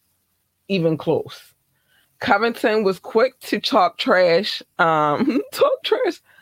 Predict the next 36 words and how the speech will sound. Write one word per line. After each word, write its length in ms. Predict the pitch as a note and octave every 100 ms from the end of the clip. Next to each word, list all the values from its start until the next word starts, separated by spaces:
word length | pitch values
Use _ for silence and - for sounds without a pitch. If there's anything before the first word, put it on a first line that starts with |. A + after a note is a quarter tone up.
| _ -
Let's 260 | F#3+ -
talk 260 | C#4+ G3 -
about 280 | F3 E3 -
all 240 | D#3 D#3+ E3+
that 240 | E3 B2+
money 360 | D#3 D#3 D3+ D3
that 280 | B2+ C#3 A#2
Drake 340 | C3+ C#3+ -
lost 400 | C3+ C3 C#3 -
tonight. 440 | C3 A#2+ A2+ - _ _ _ _ _ _ _ -
He 160 | G#3
needs 400 | G3+ F3 E3+ F3
to 100 | -
go 280 | D3 D3 F3
back 340 | D#3+ E3 D#3 -
to 140 | E3
selling 480 | - C#3 C#3 D3+ D3
those 260 | B2+ C3
shitty 460 | - - E3 D3+ -
albums. 640 | C3 C3 B2+ A2+ B2 E3
Hold 340 | - G3 F3+ D4+
on, 160 | D3+
this, 220 | C#3 A3 E4+
he 140 | F4
was 100 | -
talking 340 | - D3+ A#2+ A2+
big 200 | D3 -
trash. 420 | D3+ B2+ G#2+ -
Let's 160 | G3 D#3
go 200 | C3 D#3+
back 260 | F3+ D#3+ F3
to 80 | C#3
selling 360 | - D#3 D3
them 120 | C#3 C3
shitty 380 | - D#3+ E3+
albums 640 | - C#3 A#2+ B2+ B2 C3